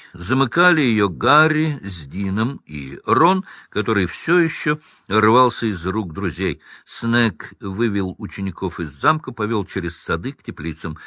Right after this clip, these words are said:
и только тогда Рон получил свободу. Учеников на травологии поубавилось, не было двоих — Джастина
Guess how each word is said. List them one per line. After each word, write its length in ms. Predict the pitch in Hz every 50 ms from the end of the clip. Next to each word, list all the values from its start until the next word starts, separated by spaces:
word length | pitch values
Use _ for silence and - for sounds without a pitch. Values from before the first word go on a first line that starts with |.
| - - _ _ -
и 140 | 101 107
только 400 | 92 - - 113 107 - - 98
тогда 600 | 82 - 90 85 76 - - - 101 123 139 139 - _ _ _ _ _
Рон 440 | 80 87 82 98 101 104 110 113
получил 480 | 110 - 90 80 76 76 - - 80 80
свободу. 500 | - - 78 76 64 65 65 62 - - _ _ _ _ _ _ _ _ _ _ _ _ _ _ _ _ _ _ _ _
Учеников 600 | 98 110 - - 127 139 143 - 202 190 - -
на 180 | 120 120 113 107
травологии 840 | - - 107 120 120 104 92 87 92 120 139 135 151 151 156 156 156 _ _ _ _ _
поубавилось, 800 | - 147 170 180 165 131 120 117 123 120 120 117 120 117 - - - - - _ _ _ _ _ _ _ _ _
не 180 | 76 92 123 143
было 220 | 135 135 131 135
двоих — 640 | 131 117 104 110 113 107 110 110 - - - - - _ _ -
Джастина 920 | - - - - 113 123 143 147 143 - - - - 139 139 143 147 147